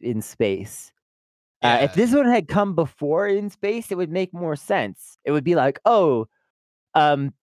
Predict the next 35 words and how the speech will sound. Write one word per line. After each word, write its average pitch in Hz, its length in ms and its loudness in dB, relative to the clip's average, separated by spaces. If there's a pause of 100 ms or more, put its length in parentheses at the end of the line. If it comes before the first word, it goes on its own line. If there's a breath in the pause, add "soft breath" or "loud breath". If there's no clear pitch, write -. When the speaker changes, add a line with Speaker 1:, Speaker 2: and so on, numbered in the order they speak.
Speaker 1:
they 151 260 2 (220)
tried 160 420 0
to 156 80 -8
do 147 300 -4
the 143 360 0
sci-fi 147 560 0
thing, 127 500 -4 (540)
and 131 440 0
they 131 160 2
kinda 160 300 0
goofed 143 340 -2
it 147 80 2
up - 160 0
the 123 60 -4
first 240 380 -2
time, 135 320 2
and 135 100 -2
then 139 100 -4
they 139 120 0
figured 143 320 -2
it 139 40 2
out 135 160 0
the 135 60 -10
second 185 300 -2
time. 127 240 0
But 147 80 0
it's 160 120 -2
like, 180 160 0
you 180 140 2
just 254 420 -2
did 190 560 4 (760)
a 165 100 4
successful - 580 -2
sci-fi 156 560 0
season 123 840 -4